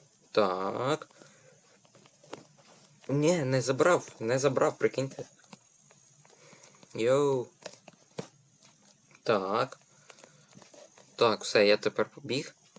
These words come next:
Я тепер побіг чекати на пас. Та. Оно, мій пас біжить. Блін, серйозно? Я не встиг забрати м'яч. Опа. Пидж.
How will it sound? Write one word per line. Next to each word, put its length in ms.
Я 120
тепер 300
побіг 400
чекати 400
на 120
пас. 340
Та. 260
Оно, 340
мій 200
пас 400
біжить. 480
Блін, 180
серйозно? 640
Я 140
не 120
встиг 280
забрати 560
м'яч. 400
Опа. 360
Пидж. 680